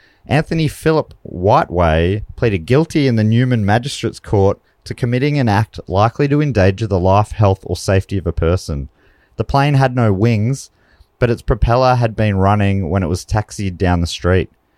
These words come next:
Mister Whiteway had just bought the aircraft and was taking it home when he stopped at the Newman Hotel. Police said there was an exposed fuel line hanging from the side of the plane that was attached to an insecure jerry can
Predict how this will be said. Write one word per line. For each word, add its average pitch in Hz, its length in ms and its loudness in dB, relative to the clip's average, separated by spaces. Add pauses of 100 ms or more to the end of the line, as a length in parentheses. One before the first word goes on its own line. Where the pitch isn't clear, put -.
(260)
Mister 127 220 -2
Whiteway 120 420 4
had 113 160 2
just 117 240 -4
bought 110 220 2
the 107 140 2
aircraft 95 500 2
and 110 80 -4
was 90 140 -4
taking 120 260 0
it 117 140 0
home 92 360 4 (400)
when 104 140 0
he 104 60 2
stopped - 580 -2
at - 140 0
the 101 80 0
Newman 104 300 2
Hotel. 98 640 2
Police 135 300 2
said 147 400 -2
there 131 160 2
was 120 140 2
an 120 60 -2
exposed 127 480 0
fuel 135 320 0
line 143 400 0 (300)
hanging 123 280 -2
from 120 180 -4
the 110 80 -2
side 113 300 0
of 113 60 -4
the 113 80 0
plane 110 500 0 (300)
that 110 80 0
was 104 120 2
attached - 540 -2
to 117 140 0
an 101 80 2
insecure 113 520 0
jerry 101 420 0
can 98 440 0